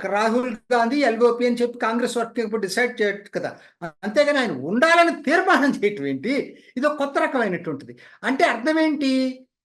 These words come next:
రాహుల్ గాంధీ ఒప్పుకోలేదు, ఆయన ఒప్పుకోవాలి, మేము అందరం కలిసి ఏకగ్రీవంగా ఒప్పుకుంటున్నామని. ఇదేంటండి?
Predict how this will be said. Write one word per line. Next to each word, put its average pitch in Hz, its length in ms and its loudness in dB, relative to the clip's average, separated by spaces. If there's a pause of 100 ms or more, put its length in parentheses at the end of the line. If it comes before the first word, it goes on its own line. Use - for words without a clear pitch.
(180)
రాహుల్ 233 400 0
గాంధీ 240 220 2
ఒప్పుకోలేదు, 240 500 2
ఆయన 247 180 2
ఒప్పుకోవాలి, 220 680 2
మేము 220 240 0
అందరం 208 360 -2
కలిసి 214 260 -2
ఏకగ్రీవంగా 180 600 -2
ఒప్పుకుంటున్నామని. 147 680 -8 (380)
ఇదేంటండి? 190 680 -8